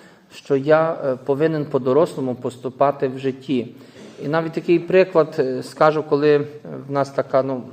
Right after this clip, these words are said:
вдома традиція була, що якщо ми десь там, е, йшли по дорозі, знайшли якісь там гроші, е, пам'ятаю, як сьогодні на автобусній зупинці, там три карбованці ще тоді було, тих три рублі, це ж великі гроші, тому що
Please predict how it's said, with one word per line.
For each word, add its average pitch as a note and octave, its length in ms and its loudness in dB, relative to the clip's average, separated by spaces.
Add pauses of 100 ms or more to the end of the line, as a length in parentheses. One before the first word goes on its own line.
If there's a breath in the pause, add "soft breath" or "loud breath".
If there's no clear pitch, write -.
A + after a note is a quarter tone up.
вдома C3+ 300 2
традиція D3+ 560 2
була, C#3+ 360 0
що - 200 -8
якщо B2+ 320 -4
ми C#3 140 -4
десь C3 180 -4
там, C3 220 0 (480 loud breath)
е, C3 200 -10
йшли C#3 440 0
по - 160 -6
дорозі, C#3 440 2
знайшли B2 380 -4
якісь B2 340 -4
там B2 260 -4
гроші, C#3 520 0 (440 loud breath)
е, B2+ 280 -6
пам'ятаю, C3 400 0
як B2 120 -4
сьогодні C3 380 0
на B2+ 120 0
автобусній B2+ 580 -4
зупинці, D3 640 -2
там B2 300 -4 (360)
три C#3 180 4
карбованці C3 720 2
ще - 180 -10 (120)
тоді A#2 180 -10
було, A#2+ 340 -6
тих A#2 220 -12
три C3 180 -4
рублі, B2+ 280 -4
це C3+ 160 -12
ж A#2 200 -16
великі C3+ 340 -4
гроші, A#2+ 400 -6
тому C3 180 -10
що B2+ 280 -2